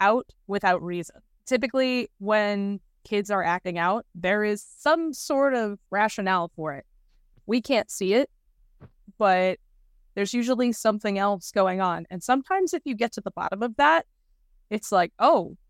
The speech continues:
shit, there's something serious going on." Sometimes it's just that, well, they wouldn't let me be a cheetah lizard. True story. But <laughs> kindergartners are amazing. <laughs> Um,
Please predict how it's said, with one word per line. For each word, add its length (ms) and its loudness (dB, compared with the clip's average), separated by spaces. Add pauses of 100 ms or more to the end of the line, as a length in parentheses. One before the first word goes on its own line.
(360)
shit, 320 -2 (340)
there's 220 -2
something 360 -4
serious 480 -2
going 280 -6
on." 100 -10 (180)
Sometimes 640 2
it's 240 -6
just 380 -6
that, 200 -2 (180)
well, 380 4
they 280 0
wouldn't 480 -4
let 200 2
me 100 -4
be 180 -4
a 60 -4
cheetah 320 0
lizard. 420 -6 (760)
True 160 -6
story. 340 -4 (1200)
But 260 4 (280)
<laughs> 480 -20
kindergartners 640 0
are 80 -6
amazing. 540 -12
<laughs> 60 -20 (1600)
Um, 460 0